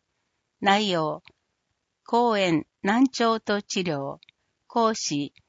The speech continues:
西村忠先生。奈良県立医科大学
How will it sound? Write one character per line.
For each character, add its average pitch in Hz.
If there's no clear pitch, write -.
西 208
村 220
忠 226
先 156
生。 139
奈 214
良 254
県 233
立 202
医 165
科 233
大 208
学 156